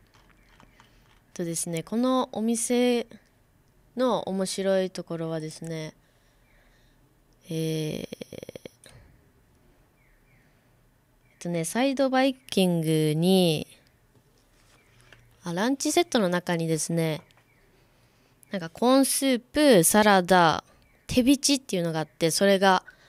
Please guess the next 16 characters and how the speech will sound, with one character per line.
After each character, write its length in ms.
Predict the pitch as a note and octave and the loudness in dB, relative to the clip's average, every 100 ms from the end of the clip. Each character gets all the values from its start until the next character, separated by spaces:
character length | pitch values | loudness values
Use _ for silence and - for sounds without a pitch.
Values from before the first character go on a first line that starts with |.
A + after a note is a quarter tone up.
| _ _ _ | _ _ _
食 140 | - F#3+ | -4 0
べ 80 | |
放 240 | G3 G#3 G3+ | 0 0 0
題 180 | E3 D3+ | 0 -2
な 120 | D3+ | -4
ん 40 | |
で 60 | D3 | -6
す 160 | - | -4
よ。 140 | D3 - _ _ _ _ _ _ _ _ _ _ - | -4 -6 _ _ _ _ _ _ _ _ _ _ -10
こ 60 | |
の 100 | D#3+ | -6
ね、 120 | D#3+ | -4
手 180 | D#3+ A3 | -4 -2
び 160 | A3 A3+ | -2 -2
ち 240 | - A#3 | -4 -2
の 400 | A3+ A3 G3+ E3+ | 0 0 -2 -4